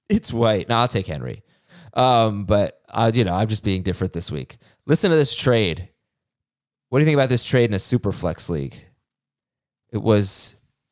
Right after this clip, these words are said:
I give up CeeDee Lamb and Taylor Heinicke, and I get Derrick Henry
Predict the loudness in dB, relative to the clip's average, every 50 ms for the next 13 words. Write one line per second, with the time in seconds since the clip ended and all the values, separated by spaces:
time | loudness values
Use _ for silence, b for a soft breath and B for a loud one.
0 | _ _ _ _ _ _ _ -2 0 0 2 0 0 2 2 2 2 0 -4 -16
1 | -20 -20 _ -10 -8 -6 -6 -4 -2 -2 -2 0 0 0 0 0 2 2 2 4
2 | 4 4 4 4 2 2 -2 -6 -8 -12 _ _ -8 -8 -6 -4 -2 0 2 4
3 | 4 4 2 2 0 -2 -2 0 0 -2 -4 -4 -8 -10 -10 -10 -12 -16 _ _
4 | _ _ _ _ _ _ _ _ _ _ _ _ _ _ _ _ _ _ -2 0
5 | 0 2 0 0 2 2 2 2 2 0 -4 -2 0 2 4 4 2 2 0 -2
6 | -2 -2 0 0 0 0 0 0 -2 -4 -6 -10